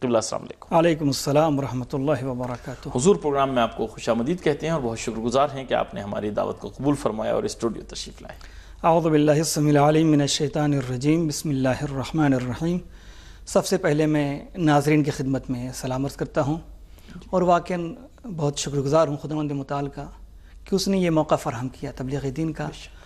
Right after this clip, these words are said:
Speaker 2: اور ساتھ ہی ساتھ آپ تمام حضرات کا شکر گزار ہوں کہ بہرحال یہ موقع فراہم کیا تبلیغ دین کا۔
Speaker 1: بہت شکریہ حضور۔
Speaker 2: انشاءاللہ۔
Speaker 1: حضور، ہماری جو آج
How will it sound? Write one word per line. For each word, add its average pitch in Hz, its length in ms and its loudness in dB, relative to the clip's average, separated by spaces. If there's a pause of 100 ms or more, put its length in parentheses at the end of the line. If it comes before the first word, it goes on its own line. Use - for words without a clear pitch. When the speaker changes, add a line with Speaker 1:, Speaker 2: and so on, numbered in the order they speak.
(160)
Speaker 2:
اور 185 160 4
ساتھ 160 320 -2
ہی 170 40 -2
ساتھ 156 300 -2
آپ - 420 -2
تمام 180 260 2
حضرات 143 300 -4
کا 151 60 -2
شکر 139 140 -6
گزار 147 400 2
ہوں 151 80 -8 (480)
کہ 185 60 0
بہرحال 151 380 4
یہ 139 40 2
موقع 135 260 0
فراہم 123 320 -6
کیا 151 340 -12
تبلیغ 139 280 -6
دین 139 240 -10
کا۔ 110 60 -4
Speaker 1:
بہت 104 100 -2
شکریہ - 280 -10
حضور۔ 113 280 -12
Speaker 2:
انشاءاللہ۔ - 600 -10
Speaker 1:
حضور، 208 120 2
ہماری 151 280 2
جو 175 140 0
آج 151 200 2